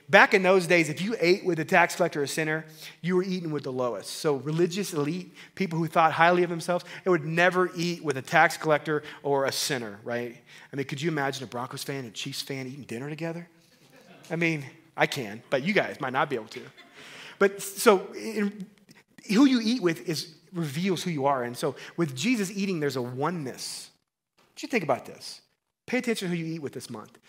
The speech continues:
There's a oneness with who you eat with. Jesus was eating with the people that were despised in culture. And that tells us something about Jesus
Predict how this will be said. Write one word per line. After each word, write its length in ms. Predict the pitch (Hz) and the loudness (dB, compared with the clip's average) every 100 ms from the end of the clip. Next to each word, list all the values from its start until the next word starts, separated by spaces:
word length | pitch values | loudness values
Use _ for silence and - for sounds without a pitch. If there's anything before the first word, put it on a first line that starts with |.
| - - | -20 -14
There's 140 | 147 127 | -12 -10
a 60 | |
oneness 640 | 110 113 156 156 98 - - | -10 -8 -8 -8 -10 -12 -16
with 80 | 123 | -12
who 80 | |
you 140 | 131 127 | -12 -10
eat 180 | 123 120 | -12 -12
with. 220 | 110 - _ _ _ _ _ - - _ | -14 -18 _ _ _ _ _ -20 -20 _
Jesus 240 | 156 196 | -8 -6
was 120 | 151 151 175 | -8 -10 -8
eating 360 | 165 175 135 | -4 -4 -6
with 100 | 110 | -8
the 80 | 113 | -12
people 300 | - 165 135 | -10 -10 -8
that 140 | 120 | -8
were 80 | 104 | -10
despised 960 | - 107 - - - 107 - - - - _ _ _ _ - | -14 -14 -16 -12 -10 -10 -12 -18 -20 -20 _ _ _ _ -16
in 160 | 120 | -14
culture. 400 | 104 110 98 - - _ _ _ _ _ _ _ - - - 131 | -12 -12 -14 -18 -20 _ _ _ _ _ _ _ -20 -16 -16 -8
And 80 | |
that 100 | 147 | -6
tells 220 | 143 165 143 | -4 -4 -4
us 80 | |
something 300 | - 139 123 | -8 -10 -10
about 280 | 104 104 110 | -14 -14 -16
Jesus 600 | 107 107 - - - - | -16 -16 -18 -20 -20 -20